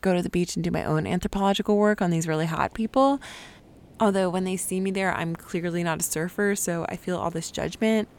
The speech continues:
But then I was actually getting an acai bowl the other day, and I saw this girl.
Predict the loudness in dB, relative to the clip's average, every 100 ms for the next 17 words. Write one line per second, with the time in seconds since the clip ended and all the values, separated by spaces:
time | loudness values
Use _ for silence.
0 | -8 -4 0 0 0 -2 0 0 0 2
1 | 2 2 0 -4 -4 -4 -4 -2 0 0
2 | 0 0 -2 -2 -4 -4 -2 -4 -4 -6
3 | 0 2 2